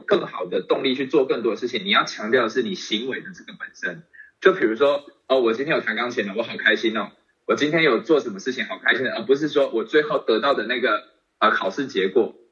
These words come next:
才是你要看到的东西，因为那个东西是你掌握不到的。如果你一直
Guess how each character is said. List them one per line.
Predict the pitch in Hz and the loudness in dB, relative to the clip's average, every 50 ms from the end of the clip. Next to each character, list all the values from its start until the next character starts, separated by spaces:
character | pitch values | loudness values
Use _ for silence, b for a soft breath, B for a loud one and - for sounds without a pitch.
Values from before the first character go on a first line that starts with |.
| _ _ | _ _
才 | - - 107 | -2 -2 0
是 | 104 127 127 | 0 0 -2
你 | 117 101 | -2 0
要 | 95 107 110 104 98 | -2 0 0 0 -2
看 | - - 120 | -4 -2 0
到 | 113 | 0
的 | 107 95 92 | 0 0 -2
东 | 92 - 92 90 92 | -4 -6 -10 -10 -10
西， | - - - - - - _ _ _ | -14 -12 -12 -12 -12 -12 _ _ _
因 | - 160 | -2 0
为 | 170 170 165 | 0 4 4
那 | 185 | 4
个 | 170 139 | 4 4
东 | 131 135 | 2 0
西 | 139 | -2
是 | 139 | -4
你 | 131 127 | -4 -2
掌 | - - - 95 | -4 -4 -4 -6
握 | 101 | -8
不 | 90 95 | -8 -6
到 | 95 95 95 90 | -4 -4 -4 -2
的。 | - | 2
如 | - 175 | 4 4
果 | 185 - | 4 4
你 | - - - | 0 -6 -10
一 | - 190 | -10 -6
直 | 151 139 123 | -6 -6 -6